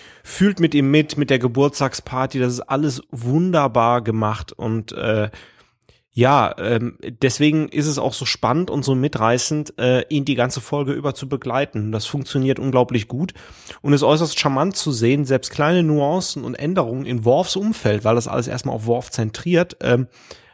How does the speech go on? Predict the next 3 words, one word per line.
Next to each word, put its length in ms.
haben 340
gravierende 720
Auswirkungen. 800